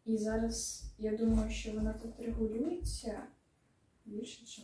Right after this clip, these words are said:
менше. Так, вона регулюється, її можна робити більше чи менше.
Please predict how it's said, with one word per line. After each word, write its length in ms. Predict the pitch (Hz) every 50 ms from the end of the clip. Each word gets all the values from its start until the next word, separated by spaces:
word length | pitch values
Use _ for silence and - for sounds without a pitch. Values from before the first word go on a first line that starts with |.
| 190 190
менше. 380 | - - 285 - - - - 254 247 - - - - - - _
Так, 300 | 240 226 214 214 214 220
вона 200 | 220 220 220 220
регулюється, 560 | 226 226 - 226 220 269 311 320 - - 233
її 120 | 226 208
можна 260 | 208 208 208 214 202
робити 340 | 196 196 190 208 202 - 202
більше 480 | - - - - - - - - - 330 339 - - - - - - - - - - - - - - _ _ _ _ _ _ _ _ _ _ _ _ _ _ _ _ _
чи 160 | - - 185
менше. 440 | 180 - 254 220 226 - - 294